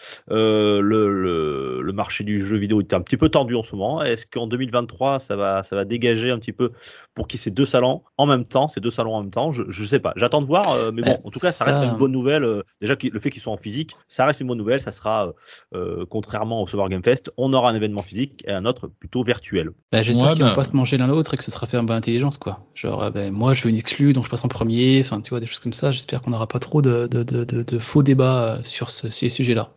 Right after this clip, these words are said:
Speaker 1: Ou de Reddit, ouais, c'est-à-dire des, des jeux qu'on a
Speaker 2: Hmm.
Speaker 1: déjà vus dans un, dans un des deux
Speaker 2: Oui.
Speaker 1: événements et que l'on revoit, euh, quelques jours après. Voilà.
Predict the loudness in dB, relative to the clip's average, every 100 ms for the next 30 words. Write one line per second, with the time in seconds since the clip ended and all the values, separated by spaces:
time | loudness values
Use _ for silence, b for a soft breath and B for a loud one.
0 | -6 -2 2 2 2 0 -2 -2 -4 -2
1 | -2 0 2 4 2 2 2 2 0 -2
2 | -4 -6 -6 -8 -6 -4 -4 -4 -4 -8
3 | -6 -2 0 0 2 2 2 2 2 2
4 | 2 4 4 2 -2 -4 -4 -4 -4 -4
5 | -4 -10 -12 -12 -12